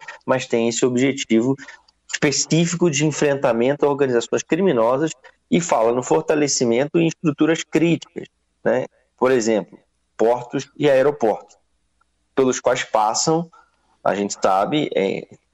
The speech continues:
é de conhecimento público, passam, é, a, a, ou, ou atravessam o Brasil, né? A cocaína, que vai pra outras, não só aqui no, pro,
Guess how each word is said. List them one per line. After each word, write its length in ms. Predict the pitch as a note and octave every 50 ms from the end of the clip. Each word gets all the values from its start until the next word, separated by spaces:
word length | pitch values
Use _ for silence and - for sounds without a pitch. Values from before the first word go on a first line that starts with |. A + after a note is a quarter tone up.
| - - -
é 120 | - A2
de 100 | G#2+ -
conhecimento 480 | - A#2+ A2+ A2 - - A2 G#2 - -
público, 640 | - C#3+ D3+ E3+ F3 F#3+ F#3+ F3+ - F#3+ F#3 F3 F3+ - - - _ _ _ _ _ _ _
passam, 520 | C#3 A2+ A2 A2+ - - C#3+ C#3+ C#3+ C#3+ - - - - _ _ _ _ -
é, 260 | A#2 A2+ G#2 G2+ - -
a, 540 | - - A2 G#2 F#2+ F#2 F2+ F2 E2+ E2+ F2 - - - _ _ - -
a, 200 | G#2+ - - - _ - _ - - - -
ou, 100 | G#2 G2+ - G2 G2+ - -
ou 120 | G#2 A2+
atravessam 840 | A#2 - - C3+ A#2+ G2 A2 A#2 B2+ C3+ C3+ B2+ - A#2 G2+ G2+ G2+
o 60 | G2
Brasil, 560 | G2+ F#2+ F2 E2+ E2+ F#2+ A2 C3 D#3 E3+ E3 - _ _ _
né? 300 | - A2+ A#2 D3 E3+ F3 - _ _ _ _ _ _ _ _ _ _ _ _ _ _ -
A 120 | - C3
cocaína, 720 | C3 - G2 - - - C#3 A#2+ A#2 A#2 A#2 A2+ A#2 A#2 - _ _ _ _ _ _ _
que 80 | B2+
vai 220 | G#2+ G2 G2+ F#2+ -
pra 220 | - - A2 F#2
outras, 520 | F2 F#2 A2 A2+ - G2+ F#2+ F#2+ - - _ - C3+ -
não 220 | C3 C#3 C#3+ C#3
só 220 | - - - B2+ G#2+
aqui 260 | - - - - A#2+
no, 160 | A2+ G#2+ F#2
pro, 320 | - - G2+ F#2+ F2+ -